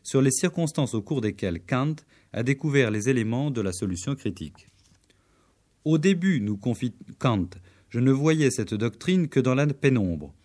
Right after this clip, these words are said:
Je cherchais avec sérieux à prouver des propositions et leur contraire, non pas pour ériger une philosophie sceptique, mais parce que je pensais découvrir une illusion de l'entendement dans laquelle elle s'enracinait. L'année dix-sept cent soixante-neuf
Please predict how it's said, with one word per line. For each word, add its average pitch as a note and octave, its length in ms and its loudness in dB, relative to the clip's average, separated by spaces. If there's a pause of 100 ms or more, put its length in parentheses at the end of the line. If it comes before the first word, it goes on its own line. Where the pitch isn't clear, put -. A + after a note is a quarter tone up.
(360)
Je B2 140 -2
cherchais E3+ 480 0
avec C3 300 0
sérieux B2 560 -2 (100)
à G#2+ 120 -4
prouver D3+ 360 0
des G#2 140 -2
propositions A#2 880 -4 (220)
et - 60 -4
leur G2 180 0
contraire, C3 580 -4 (400)
non G3+ 240 6
pas G3 220 4
pour C3+ 240 -2
ériger C3+ 360 2
une A#2 200 0
philosophie A2 560 0
sceptique, G3+ 560 -6 (300)
mais A#2+ 80 0
parce D#3+ 260 0
que E3 100 0
je C#3 120 2
pensais D3 400 -2
découvrir C3 560 0
une B2 160 2
illusion B2+ 500 -2
de F#2+ 100 -4
l'entendement E2+ 640 -6 (360)
dans A#2+ 120 0
laquelle B2+ 320 0
elle F2+ 120 -2
s'enracinait. G#2+ 640 -6 (480)
L'année B2+ 580 4
dix-sept C3+ 400 -4
cent A2+ 140 -4
soixante-neuf F#2+ 720 -6